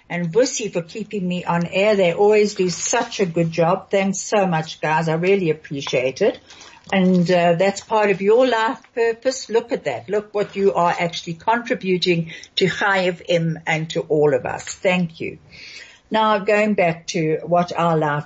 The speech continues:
purpose is, what's our contribution? And you know what? Sometimes, as I said, we do feel that it's selfish to actually even think about it, but our true purpose is about recognizing our own gifts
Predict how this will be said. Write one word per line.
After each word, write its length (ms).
purpose 560
is, 220
what's 300
our 180
contribution? 880
And 480
you 120
know 160
what? 240
Sometimes, 500
as 140
I 60
said, 340
we 80
do 200
feel 300
that 180
it's 200
selfish 600
to 140
actually 720
even 300
think 300
about 360
it, 220
but 140
our 260
true 320
purpose 640
is 160
about 240
recognizing 760
our 240
own 240
gifts 640